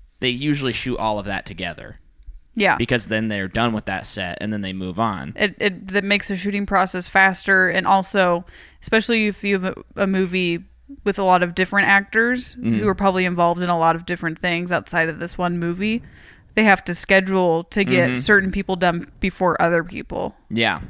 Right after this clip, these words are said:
Speaker 1: Wi-,
Speaker 2: Would not
Speaker 1: so
Speaker 2: want that job.
Speaker 1: No. No. Uh, it's a nightmare, I'm sure.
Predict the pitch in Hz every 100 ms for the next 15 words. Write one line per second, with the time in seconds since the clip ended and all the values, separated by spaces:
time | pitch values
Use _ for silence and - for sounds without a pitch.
0 | - _ _ _ - - _ _ _ -
1 | - 123 - 226 214 214 214 220 202 185
2 | 202 175 - - - - - - - 113
3 | 120 - - - - _ 110 120 90 -
4 | 113 107 95 85 107 - 110 120 127 65
5 | 76 90 - 95 58